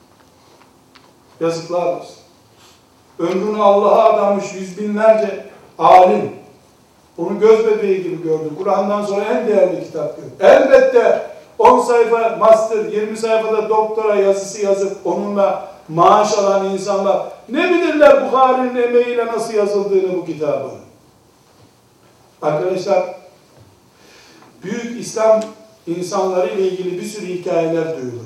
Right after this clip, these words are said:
Hele tasavvuf dünyasında, "Rüyamda şöyle gördüm, şöyle ettim, böyle." Bunlar hep hikaye biliyorsunuz. Biz kime itibar ederiz? Elimize belgeyle ulaşana itibar ederiz.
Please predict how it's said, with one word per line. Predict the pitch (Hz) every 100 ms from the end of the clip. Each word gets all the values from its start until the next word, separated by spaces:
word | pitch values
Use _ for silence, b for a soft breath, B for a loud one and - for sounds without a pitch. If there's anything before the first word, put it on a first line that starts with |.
| -
Hele | 233 190 190
tasavvuf | 170 196 208 208 208
dünyasında, | 170 165 156 151 151 147 156 - 185
"Rüyamda | 269 220 196 196
şöyle | - 202 202
gördüm, | 190 185 170 165 147 202
şöyle | 233 202
ettim, | 196 180 185 170
böyle." | 233 190 -
Bunlar | 302 - 240
hep | 240 220
hikaye | 208 185 - -
biliyorsunuz. | - - 127 104 - - _ _ _ _ -
Biz | 247 -
kime | 247 233 202
itibar | 185 190 175 180 175
ederiz? | 165 165 208 - - b b b _
Elimize | 170 196 202 208 190 180
belgeyle | 185 185 190 202 185
ulaşana | 175 170 175 185 196
itibar | 180 - 170 180 160
ederiz. | - - - -